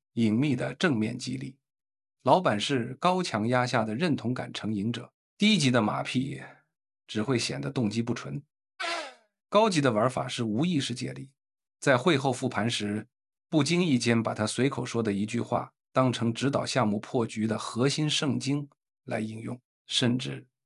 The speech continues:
在第三人面前自然感叹：“要不是上次老板点拨了一下，这个项目第一步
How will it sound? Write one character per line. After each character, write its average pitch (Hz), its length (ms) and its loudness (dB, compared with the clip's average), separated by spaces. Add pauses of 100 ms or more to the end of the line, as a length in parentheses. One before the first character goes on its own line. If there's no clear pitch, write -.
(320)
在 113 160 0
第 123 240 0
三 113 240 -2
人 110 120 -4
面 120 260 -2
前 - 280 -8 (240)
自 131 240 -4
然 131 260 -8
感 131 220 -10
叹 - 280 -10 (1300)
：“要 135 200 2
不 107 80 -4
是 120 140 -2
上 113 280 2
次 85 260 -4
老 87 180 -2
板 104 200 0
点 104 240 -6
拨 113 160 -2
了 104 80 -2
一 65 120 -8
下， - 320 -10 (360)
这 135 160 0
个 101 80 0
项 117 240 0
目 139 160 -4
第 113 220 0
一 120 80 2
步 120 260 -4